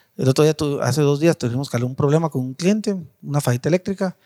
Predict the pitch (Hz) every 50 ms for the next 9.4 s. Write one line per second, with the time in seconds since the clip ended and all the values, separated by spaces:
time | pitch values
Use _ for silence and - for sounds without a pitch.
0 | _ _ _ _ _ _ _ _ _ _ _ _ _ - 120 117 - 127 123 123
1 | 139 147 156 160 156 139 - 131 113 110 110 131 196 247 269 202 151 143 123 123
2 | 120 - 160 160 - 143 131 131 - - 143 139 151 151 131 123 120 185 233 262
3 | 180 120 120 131 135 - 127 120 - - - - 214 208 - 143 127 139 165 220
4 | 233 226 - 185 170 165 - _ _ _ _ _ _ _ - - - 165 165 185
5 | 180 208 202 180 - 143 151 196 208 196 147 135 - 165 170 196 185 - _ -
6 | - - _ _ _ _ - 151 180 175 202 170 156 135 131 151 180 196 - 190
7 | 160 139 127 127 123 - 165 190 185 - 139 131 143 156 156 - 208 202 220 202
8 | 190 - - - 147 139 135 131 131 135 127 143 170 165 165 151 - 120 120 131
9 | 139 143 - - - - - -